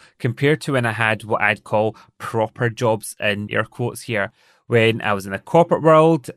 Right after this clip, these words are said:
I was a H R manager, I worked as a banking project manager, and you know all those jobs, if you're a doctor or a police officer or a nurse, people kinda get to know what that is and you don't have to effectively spell out to them.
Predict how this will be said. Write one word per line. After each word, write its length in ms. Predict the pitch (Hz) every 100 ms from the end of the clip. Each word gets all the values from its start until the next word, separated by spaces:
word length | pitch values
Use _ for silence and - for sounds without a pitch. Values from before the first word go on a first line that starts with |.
| -
I 120 | 104
was 100 | 98
a 100 | 98
H 360 | - 143 -
R 180 | 143 139
manager, 720 | 139 139 139 131 139 139 147
I 80 | -
worked 380 | 101 101 - -
as 180 | 101 92
a 240 | 98 95 -
banking 580 | 123 135 123 139 135 131 - _ _
project 440 | - 147 131 143
manager, 600 | 127 127 127 123 135 127 127 - - _
and 380 | 147 156 147 -
you 140 | -
know 80 | 196
all 140 | 226 196
those 200 | 185 131
jobs, 440 | - 113 123 -
if 160 | 123 -
you're 100 | 95
a 40 | 90
doctor 640 | 123 120 - - 117 117 107
or 140 | 98
a 100 | 92 -
police 400 | - 123 123 -
officer 720 | 117 - - 123 123 123 120
or 140 | - 98
a 140 | 92
nurse, 680 | 92 101 113 127 127 - - _
people 240 | - 214 320
kinda 320 | - 139 120
get 260 | - 107 - _ -
to 100 | 127
know 180 | 104 110
what 300 | 135 123 80
that 180 | 101 113 151
is 160 | 143
and 220 | 117 113 120 _ _ _ _
you 140 | - 120
don't 260 | 123 123
have 260 | 120 113 -
to 80 | 117
effectively 460 | - 117 - 107
spell 400 | 107 - - 98
out 220 | 82 123 -
to 140 | 185
them. 240 | 143 98